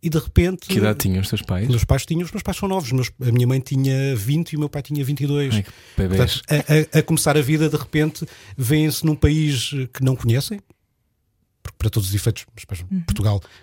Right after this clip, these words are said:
Speaker 1: não dizia nada
Speaker 2: Uhum.
Speaker 1: aos meus pais, eh, com uma, com uma mala, com uma mala de roupa, se é que tinham uma mala de roupa e um filho. Pá, ninguém, ninguém no seu perfe-, perfeito juízo quer isso para a sua vida.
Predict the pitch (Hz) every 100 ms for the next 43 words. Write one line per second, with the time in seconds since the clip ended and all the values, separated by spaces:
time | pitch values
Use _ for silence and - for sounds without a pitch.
0 | - 104 101 101 104 104 92 85 - _
1 | 107 101 92 101 104 98 101 - 117 147
2 | - - - - - 147 156 165 165 170
3 | - 170 170 170 - - 165 165 165 165
4 | 160 - 156 160 160 135 208 - - 131
5 | - 139 139 131 139 135 123 147 175 202
6 | 208 - 220 202 - _ _ _ _ _
7 | _ 101 123 131 127 131 135 - _ _
8 | - 143 147 156 131 120 - 131 135 -
9 | - 127 - 131 - 147 147 - 143 151
10 | 175 190 175